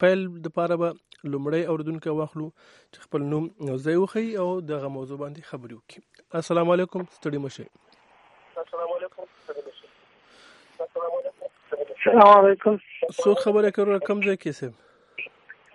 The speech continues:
Speaker 2: دغه شیخ زمان د حکیم د هلمند ولایت څخه.
Speaker 1: ښه، کار روزګار لري که نه؟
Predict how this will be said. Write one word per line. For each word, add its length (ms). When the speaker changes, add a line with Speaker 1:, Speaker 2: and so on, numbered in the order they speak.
Speaker 2:
دغه 260
شیخ 220
زمان 420
د 160
حکیم 300
د 160
هلمند 320
ولایت 280
څخه. 180
Speaker 1:
ښه، 160
کار 120
روزګار 280
لري 140
که 120
نه؟ 60